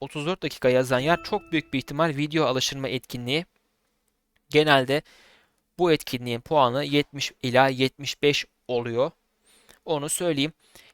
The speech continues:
Gene maksimum dört gün süreyle bir oyuncu akademisi antrenörüyle anlaş. Maksimum dört gün diyor arkadaşlar. Dört günün altındaki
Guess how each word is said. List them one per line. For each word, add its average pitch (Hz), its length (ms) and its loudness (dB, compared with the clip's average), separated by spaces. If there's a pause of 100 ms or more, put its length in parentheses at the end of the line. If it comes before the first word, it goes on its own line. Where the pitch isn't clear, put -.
Gene 202 260 4
maksimum 170 640 -2 (440)
dört 180 260 -2
gün 147 120 -8
süreyle 151 460 0
bir 175 200 -2
oyuncu 151 360 -4
akademisi 135 440 -2
antrenörüyle 127 560 -4
anlaş. 135 420 -2
Maksimum 165 500 -4
dört 175 240 0
gün 131 140 -10
diyor 120 140 -2
arkadaşlar. 120 500 -4
Dört 160 220 0
günün 151 140 -10
altındaki 135 680 -2